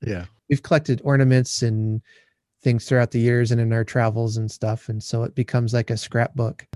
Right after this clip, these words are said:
Speaker 1: Yeah, our tree in the living room's like that. It's more of a scrapbook of the family and, and stuff. But then all the other trees have a, have a theme to 'em. Kinda nice. But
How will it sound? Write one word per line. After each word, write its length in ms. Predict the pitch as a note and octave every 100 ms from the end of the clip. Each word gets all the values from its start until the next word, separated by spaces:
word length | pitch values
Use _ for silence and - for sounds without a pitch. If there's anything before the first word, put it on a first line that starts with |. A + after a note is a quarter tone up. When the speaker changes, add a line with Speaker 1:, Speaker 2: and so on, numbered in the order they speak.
| -
Speaker 1:
Yeah, 200 | D3 D3
our 140 | E3+
tree 240 | - E3 D3
in 60 |
the 80 | B2
living 240 | B2+ B2+ A2
room's 240 | G#2 G2
like 180 | G#2 F#2+
that. 160 | G2 G#2
It's 180 | G2+
more 220 | A#2 A2+ G#2+
of 60 |
a 40 | F#2
scrapbook 640 | - G2+ F#2 G2 G2+ - G2 -
of 220 | G2 F#2+
the 80 | F#2
family 600 | G2 G2+ G#2 G2 G2 G2
and, 200 | F#2+ F#2+ -
and 400 | G2 F#2 F2+ F2+ _ _ _ _ _
stuff. 280 | - A#2 A2
But 100 | A2
then 160 | A#2 A2+
all 120 | A2
the 120 | G#2+
other 120 | G#2
trees 360 | G2+ - F#2+ G2
have 180 | G2 F2+
a, 80 | F2+
have 180 | G2 F#2
a 80 | F2+
theme 360 | - F#2 F#2+ F2
to 160 | G2+
'em. 220 | F#2 F#2 F#2+ _ _ _ _
Kinda 200 | E2 E2+ E2+ E2+
nice. 220 | F2 E2
But 200 | - C#2+